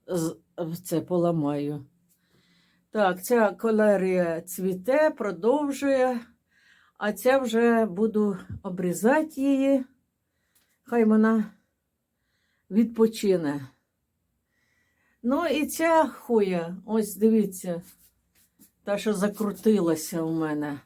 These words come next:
О, отут вона наскільки тісно закрутилася, що навіть зажила там місця, де повинні бути листочки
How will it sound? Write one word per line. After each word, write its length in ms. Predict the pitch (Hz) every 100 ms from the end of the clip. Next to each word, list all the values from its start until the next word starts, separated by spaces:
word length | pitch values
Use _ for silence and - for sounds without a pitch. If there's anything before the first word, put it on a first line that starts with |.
| _ _ _ _ _ _ _ _ _ _ _ _ _
О, 280 | 175 151 143
отут 500 | 208 208 - 311 -
вона 280 | 220 247 262
наскільки 800 | 247 247 - 277 277 262 233 208
тісно 640 | - 269 262 - 214 214
закрутилася, 1120 | 190 220 214 233 226 311 370 262 214 202 180 - - -
що 160 | - 220
навіть 680 | 269 277 277 254 - 226
зажила 560 | 185 240 220 247 262 247
там 320 | 233 247 240
місця, 680 | 240 233 - - 285 311 302 _ _ - -
де 160 | 214
повинні 480 | 233 247 240 254 240
бути 420 | 214 240 226 - _ _ _ _ _ _ _ _ -
листочки 1120 | 254 254 - - 311 370 - - 202 185